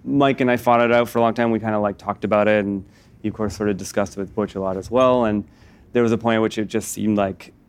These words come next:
it was maybe time to shut it down. And it's weird, like, there's part of me that wonders if we would have stuck it out for a couple more years, if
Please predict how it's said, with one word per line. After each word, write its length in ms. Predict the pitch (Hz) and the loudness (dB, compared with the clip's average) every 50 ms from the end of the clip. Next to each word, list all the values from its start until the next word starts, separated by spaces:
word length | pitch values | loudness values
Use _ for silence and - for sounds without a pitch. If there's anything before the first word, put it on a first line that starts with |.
| - - | -10 -4
it 80 | 117 117 | -2 0
was 180 | 113 110 101 | 0 0 -2
maybe 200 | 110 107 101 101 | -2 -2 -2 -4
time 300 | 98 - 98 101 98 95 | -4 -4 -4 -4 -2 0
to 260 | 98 98 95 95 92 95 | 0 0 -2 -2 -4 -6
shut 180 | - - 104 98 | -6 -4 -2 -2
it 100 | 95 90 | -2 0
down. 340 | 101 98 98 95 92 98 101 | 0 0 0 0 -2 -2 -2
And 220 | 107 113 113 113 - | 0 -2 -2 -2 -2
it's 200 | 135 131 117 - | -2 -4 -2 0
weird, 220 | 123 131 131 123 | 2 2 4 4
like, 200 | 113 107 - - - | 2 0 -2 -6 -4
there's 260 | 135 135 139 120 123 | -2 -2 -2 -2 -2
part 160 | - 131 127 | -2 0 2
of 40 | 127 | 2
me 60 | 123 | 2
that 80 | 117 113 | 2 2
wonders 380 | 113 117 117 113 117 113 95 | 2 0 2 2 0 0 0
if 160 | 110 107 101 - - - - 107 | -2 -4 -6 -8 -14 -14 -10 -4
we 120 | 104 107 | -4 -2
would 140 | 101 104 107 | -2 -2 -4
have 80 | 107 107 | -4 -2
stuck 180 | - 110 101 | -2 -2 0
it 60 | 107 107 | 2 2
out 160 | 107 107 98 | 2 2 2
for 80 | 107 | 0
a 60 | 110 - | -2 -4
couple 200 | 110 - - 107 | -4 -4 -2 0
more 160 | 107 107 104 | 0 2 2
years, 560 | 104 107 110 110 110 110 110 104 98 - - - _ _ _ _ - - _ _ _ - _ - - - - - | 2 2 2 2 2 2 2 0 -2 -6 -14 -18 _ _ _ _ -20 -20 _ _ _ -20 _ -20 -20 -20 -6 -2
if 340 | 123 117 101 - - - | -2 -2 -2 -4 -8 -16